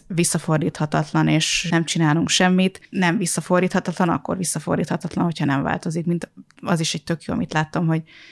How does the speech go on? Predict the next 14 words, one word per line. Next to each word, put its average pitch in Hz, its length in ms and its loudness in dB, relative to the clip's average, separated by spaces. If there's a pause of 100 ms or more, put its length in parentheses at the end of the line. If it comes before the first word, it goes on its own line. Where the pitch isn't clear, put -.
(200)
mester, 196 420 2
hogy 165 340 -6
meddig 208 380 4
kell 170 160 2
még 170 220 0
várnunk 175 420 2
a 170 60 -2
változásra. - 920 -2 (160)
És - 100 -14
akkor - 180 -4
várunk, 214 400 4
akkor 208 240 -4
még 202 140 0
sokat. - 500 -10